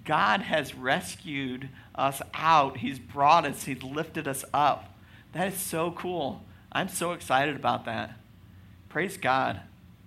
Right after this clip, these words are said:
Because when we are passing on from this life, we gotta ask ourselves, what are we gonna leave behind?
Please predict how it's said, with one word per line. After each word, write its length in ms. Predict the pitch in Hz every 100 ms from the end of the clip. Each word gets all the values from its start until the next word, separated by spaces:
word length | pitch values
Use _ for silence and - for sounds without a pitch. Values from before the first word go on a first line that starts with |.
| - - - - - -
Because 260 | 170 135
when 200 | 143 170
we 80 | 185
are 300 | 156 151 - -
passing 500 | - 170 196 - 190
on 160 | 180
from 180 | 180 175
this 200 | 160 160
life, 380 | 143 135 131 117 - - - - - - - - - - - - - - - - - -
we 60 | -
gotta 160 | 185 180
ask 220 | 175 180
ourselves, 340 | 151 135 131
what 160 | 143 165
are 80 | 175
we 120 | 175
gonna 180 | 165 147
leave 340 | 135 143 170
behind? 500 | 127 120 143 139 131